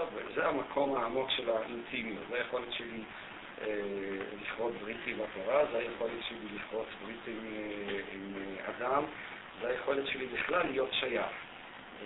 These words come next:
בדיוק היכולת הזאת היא היכולת שהיא בעצם מעבר, זה, זה, זה הפרדוקס של נעשה ונשמע. הרי מה שאני עכשיו אומר, אני אומר את נעשה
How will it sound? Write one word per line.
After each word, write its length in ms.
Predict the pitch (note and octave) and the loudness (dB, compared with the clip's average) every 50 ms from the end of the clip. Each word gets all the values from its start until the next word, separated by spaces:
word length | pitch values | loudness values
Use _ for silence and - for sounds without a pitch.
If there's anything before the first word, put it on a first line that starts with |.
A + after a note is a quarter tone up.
| G2 - A#2+ | -10 -8 -8
בדיוק 280 | A#2 A#2 C#3+ F3 - | -4 -2 0 2 4
היכולת 480 | D#3+ D3+ C3 - - D3+ E3 D#3+ - D3+ | 6 4 4 6 6 4 4 4 2 2
הזאת 460 | D3+ - - G3+ G#3 F3 D#3+ D3+ D3 D3 | 0 2 4 8 8 8 8 8 6 4
היא 80 | D3 | 2
היכולת 400 | D3 D3 D3 D3 - D#3 D#3 D3+ D3 | 4 4 2 4 4 4 4 4 0
שהיא 320 | - - D3+ D3 C#3+ D3 C#3+ C#3 - - | 0 -2 -2 -2 -2 -2 -2 -4 -4 -2
בעצם 440 | A#2 C3 - - - - D#3 D3+ C#3+ | -2 0 0 0 -2 0 0 0 0
מעבר, 400 | D3 D3+ F#3 G#3+ G#3 C#3 B2 A#2+ A2 G#2+ | 2 4 4 4 6 6 6 4 4 6
זה, 80 | - C#3+ D3+ - A#2+ A#2+ | 4 4 4 4 2 2
זה, 60 | D3+ D3 D#3 - - - A2+ A2+ | 0 0 0 -2 -4 -4 0 6
זה 80 | B2+ C#3 | 6 6
הפרדוקס 480 | C#3 - D3 B2+ B2+ B2 C3 C3+ C3+ | 8 6 6 6 6 4 2 2 2
של 120 | - - C#3 | 2 0 2
נעשה 340 | B2+ B2+ A#2+ A#2 - C3 C3 B2+ | 2 0 0 0 2 0 2 2
ונשמע. 500 | C3 C3 C3+ C3+ - - D3+ F#3 F3+ B2 - - - - - - - - - | 2 2 4 4 4 4 8 8 8 8 8 4 -2 -6 -8 -8 -8 -6 0
הרי 120 | - - - | 2 4 6
מה 100 | E3+ D#3+ | 6 6
שאני 180 | D#3 D3 C#3 B2+ | 6 6 4 4
עכשיו 200 | - - C#3+ C#3+ | 8 10 10 10
אומר, 360 | C3+ C3+ C#3 D3+ D#3 C#3 C3 | 10 8 8 8 6 6 6
אני 120 | C3 B2 | 4 2
אומר 240 | A#2+ B2 C3 C3+ C3 | 2 4 4 4 4
את 80 | C3 C3+ | 4 2
נעשה 280 | B2 A2+ A2+ - B2+ | 2 2 2 2 2